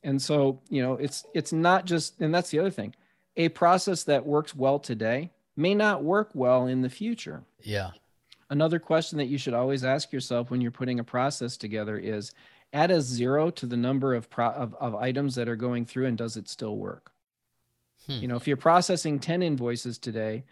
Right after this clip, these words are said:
Speaker 1: can this system that you've set up handle a hundred?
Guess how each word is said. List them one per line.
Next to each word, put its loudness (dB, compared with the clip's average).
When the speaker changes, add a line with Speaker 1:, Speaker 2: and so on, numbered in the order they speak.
Speaker 1:
can 4
this 2
system -2
that -2
you've -2
set -2
up -4
handle -2
a -2
hundred? -6